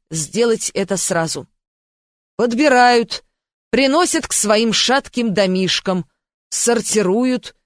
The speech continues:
и либо отвозят на мусороперерабатывающие заводы, либо используют снова, мастеря поделки из отходов. Поэтому мусорные свалки в Мумбаи —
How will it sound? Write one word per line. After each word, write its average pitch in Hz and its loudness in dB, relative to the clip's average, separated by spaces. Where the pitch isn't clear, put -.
и 262 0
либо 285 4
отвозят 226 0
на 202 0
мусороперерабатывающие 196 0
заводы, 220 0
либо 269 0
используют 202 -2
снова, 247 0
мастеря 202 0
поделки 185 -2
из 180 -4
отходов. 165 -6
Поэтому 285 2
мусорные 233 0
свалки 202 0
в 175 -2
Мумбаи — 233 0